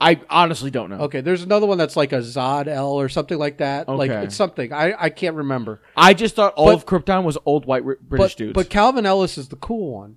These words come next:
Speaker 2: 'cause it's like, it's Kal-El.
Speaker 1: Yeah.
Speaker 2: Wink, wink, but it's not Kal-El. It's a different, where he comes and, and, and he's raised by different people. He becomes president, and he's the, such a great Superman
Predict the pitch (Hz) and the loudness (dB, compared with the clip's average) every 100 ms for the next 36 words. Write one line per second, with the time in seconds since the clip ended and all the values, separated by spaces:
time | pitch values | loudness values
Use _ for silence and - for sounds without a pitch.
0 | _ - 143 151 139 156 143 - _ - | _ -4 -4 -4 -4 -2 -2 -8 _ -10
1 | 151 - 202 170 156 135 123 131 _ _ | -8 -4 -2 -2 -2 -2 -2 -6 _ _
2 | _ _ 131 135 180 - 160 156 151 170 | _ _ 0 6 6 6 2 2 0 -2
3 | 151 - 185 143 160 120 113 107 _ - | -2 -6 -8 -8 -10 -10 -10 -16 _ -8
4 | 156 147 185 196 180 - _ _ 156 160 | -8 -2 -2 -2 -6 -10 _ _ 0 0
5 | 147 - 180 175 165 - 147 139 - 156 | 0 -2 -2 -2 -6 -4 -4 -4 -8 -6
6 | 139 139 - 139 135 135 _ 156 135 151 | -4 -4 -6 -6 -6 -8 _ -6 0 0
7 | 156 160 151 156 160 165 - 143 139 131 | 2 0 -2 -4 -8 -10 -8 -6 -4 -4
8 | 135 _ - 156 156 - 165 151 135 - | -6 _ -10 -8 -8 -4 -4 -4 -10 -16
9 | - 180 208 196 117 110 - _ _ _ | -8 -4 -4 -4 -6 -8 -14 _ _ _
10 | _ _ 185 220 226 214 - _ - 226 | _ _ -2 0 2 -2 -6 _ -8 -4
11 | 233 - 180 151 - - - 254 240 147 | -4 -4 -4 -6 -8 -10 -4 -2 0 -2
12 | 160 175 - - 185 214 214 240 254 | 2 0 0 -10 -6 -6 -6 -8 -8